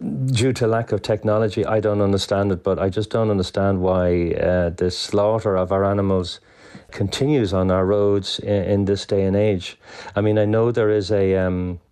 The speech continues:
deer whistle that has been in operation for a while, and it's more particularly in the States.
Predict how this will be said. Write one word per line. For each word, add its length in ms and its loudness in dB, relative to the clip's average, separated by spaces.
deer 260 0
whistle 400 0
that 140 0
has 160 -2
been 180 -2
in 140 2
operation 560 0
for 180 -2
a 60 0
while, 400 0
and 120 0
it's 120 -12
more 160 0
particularly 500 -2
in 100 0
the 80 -2
States. 540 -2